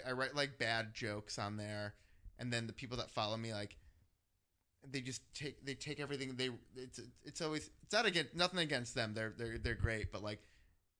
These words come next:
I'm just a strange person, so they take everything the wrong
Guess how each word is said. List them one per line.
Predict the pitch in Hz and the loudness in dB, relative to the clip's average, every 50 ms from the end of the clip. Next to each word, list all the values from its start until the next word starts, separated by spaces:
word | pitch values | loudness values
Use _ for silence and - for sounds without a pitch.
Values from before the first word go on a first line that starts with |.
| _ _ _ _ _ - | _ _ _ _ _ -4
I'm | 147 147 | -2 -2
just | 139 139 - | -2 -2 -4
a | 110 107 | -4 -8
strange | - - - 120 107 107 107 101 - - | -8 -6 -4 -2 -2 -2 -2 -4 -6 -6
person, | - 107 107 110 107 - 107 98 98 | -4 -2 -2 -2 -4 -4 -6 -6 -6
so | 95 - | -6 -4
they | 107 107 107 | -4 -4 -4
take | 104 - 113 110 101 | -4 -2 -4 -2 -2
everything | 107 98 92 98 92 92 92 | -2 -4 -4 -4 -6 -6 -8
the | 90 90 | -8 -10
wrong | 90 90 90 85 | -12 -12 -14 -14